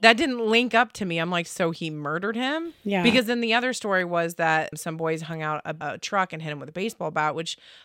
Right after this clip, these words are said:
Speaker 1: I was like, "Okay, that makes more sense than him being hit with
Speaker 2: Yeah.
Speaker 1: a car 'cause no residue,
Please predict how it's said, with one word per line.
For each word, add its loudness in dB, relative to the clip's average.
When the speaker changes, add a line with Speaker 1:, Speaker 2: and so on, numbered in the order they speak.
Speaker 1:
I 4
was 2
like, 2
"Okay, -2
that 4
makes -4
more -4
sense -8
than -6
him -4
being -6
hit -6
with -6
Speaker 2:
Yeah. 0
Speaker 1:
a 0
car 4
'cause -8
no -6
residue, 0